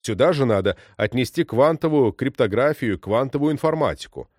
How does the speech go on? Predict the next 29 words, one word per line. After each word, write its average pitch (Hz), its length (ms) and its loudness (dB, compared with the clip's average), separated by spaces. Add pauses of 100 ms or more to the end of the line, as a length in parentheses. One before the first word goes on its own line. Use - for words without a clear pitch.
(380)
которая, 98 420 -2
правда, 101 360 -2
пока 107 280 -2
еще 101 180 -2
находится 104 460 -4
в 107 80 -2
эмбриональном 113 560 0
состоянии. 87 680 -8 (920)
По 120 100 2
оценкам 175 460 0
некоторых 175 420 0
экономистов, 147 760 -2
до 139 220 -2
трети 165 500 -4
В 98 160 -2
В 120 160 0
П 101 280 0
развитых 95 520 -2
стран 202 380 -2 (460)
связано 190 540 0
с - 80 -4
технологиями, 135 1000 0
которые 113 420 0
были 190 260 -2
бы 160 160 -2
невозможны 156 760 0
без 175 220 -6
квантовой 123 480 -4
механики. 98 560 -10